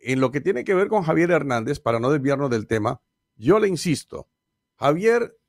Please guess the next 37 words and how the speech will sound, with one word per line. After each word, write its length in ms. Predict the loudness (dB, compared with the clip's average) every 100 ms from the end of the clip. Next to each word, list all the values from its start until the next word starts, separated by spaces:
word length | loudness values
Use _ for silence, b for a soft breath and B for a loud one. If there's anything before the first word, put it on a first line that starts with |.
| _ _ _ _
yo 280 | -2 2 2
no 80 | 2
olvido 580 | 0 2 2 0 -4 -16 -16
su 160 | -10 -4
condición 480 | -2 -2 0 0 2
de 120 | 2
goleador, 600 | 2 4 4 4 2 -8 _ _ _ _ _ _
pero 760 | -2 0 4 4 4 2 -2 -10 _ _ _
ese 280 | -4 0 -2
tipo 640 | -4 -10 -2 2 2 0 _
de 200 | -2 0
goleador 600 | 0 0 2 2 -2 -6 _ _ _ _ _ -8
ya 120 | -2
no 120 | 2
lo 140 | 2
va 100 | 2
a 60 | 0
tener, 480 | -2 0 -2 -2 -10 _ _ _ _ _
eh, 440 | -2 0 0 -2 -4
tan, 300 | -4 -4 -4
tan 220 | -6 -2
fuerte 460 | 0 0 0 -6
por 300 | -8 -6 -4
la 140 | -2 -2
lesión, 520 | -4 -2 0 0 -2
por 180 | -6 -4
su 100 | -2
edad. 320 | 0 0 -4 _ _ _ _
Para 220 | -2 -2
mí 140 | 0 -2
lo 100 | -2
más 180 | -2
importante 560 | -4 -4 -2 -2 -4 -6
que 140 | -4 -2
Javier 320 | 0 0 -2
debe 200 | -2 -2
hacer 360 | -2 -2 -4